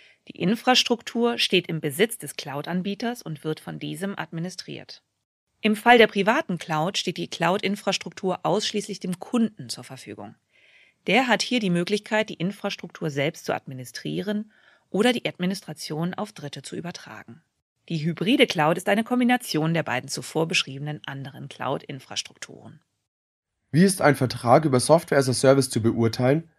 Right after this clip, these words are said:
Speaker 2: der über eine öffentliche Cloud angeboten wird?
Speaker 1: Stellen Sie sich folgendes Beispiel vor.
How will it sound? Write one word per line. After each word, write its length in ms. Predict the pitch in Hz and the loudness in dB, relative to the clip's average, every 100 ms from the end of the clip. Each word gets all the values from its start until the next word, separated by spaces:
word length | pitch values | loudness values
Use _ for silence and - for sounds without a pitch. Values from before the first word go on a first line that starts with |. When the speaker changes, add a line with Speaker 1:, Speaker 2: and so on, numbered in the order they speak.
| _ _ | _ _
Speaker 2:
der 80 | 147 | 6
über 140 | 147 123 | 8 8
eine 100 | 107 | 6
öffentliche 420 | 143 202 185 156 | 4 4 2 0
Cloud 380 | - 110 139 - | 4 6 6 6
angeboten 540 | 135 113 107 107 104 | 4 4 0 -2 0
wird? 260 | 104 98 - _ _ _ _ _ _ _ - | 0 -2 -8 _ _ _ _ _ _ _ -6
Speaker 1:
Stellen 280 | - 302 269 | 2 4 4
Sie 100 | 208 | 0
sich 180 | 180 | 0
folgendes 400 | - 156 160 185 | 2 2 2 -2
Beispiel 400 | - 139 139 - | -4 -8 -8 -14
vor. 360 | 143 - - | -18 -18 -18